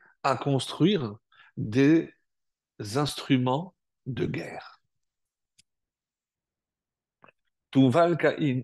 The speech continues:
est le premier, je sais pas s'il a cou-, créé la première armurerie, je ne sais pas, mais c'est la première fois, et c'est pour ça que Tafas Beomanuto Shel Caïn, il a hérité, c'est pour ça qu'il y a Caïn dans son nom,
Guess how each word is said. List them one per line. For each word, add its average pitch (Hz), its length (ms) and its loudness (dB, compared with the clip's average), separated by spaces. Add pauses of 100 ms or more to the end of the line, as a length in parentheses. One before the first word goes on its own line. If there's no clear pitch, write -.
est 127 80 0
le 117 100 2
premier, 139 880 -6 (720)
je - 60 -16
sais 98 60 -10
pas 92 120 -8
s'il - 160 -6
a - 40 -6
cou-, - 340 -10 (100)
créé - 340 0
la 107 80 2
première 113 300 -4
armurerie, 113 640 0
je - 100 -10
ne 95 80 -8
sais 101 140 -8
pas, 131 220 -8 (440)
mais 120 140 0
c'est 143 160 2
la 117 100 4
première 160 640 -4
fois, 147 380 -2 (260)
et - 60 -2
c'est 139 160 2
pour 143 160 2
ça 190 180 0
que 185 320 4 (300)
Tafas 170 500 2
Beomanuto 160 640 4
Shel 160 240 -2
Caïn, 151 340 -4 (520)
il 143 180 0
a 147 180 2
hérité, 196 760 0 (220)
c'est - 140 -12
pour 123 100 -8
ça 165 140 -4
qu'il - 80 -10
y 156 40 0
a 139 40 -4
Caïn 143 340 0
dans 120 80 -4
son 117 180 -10
nom, 147 280 -6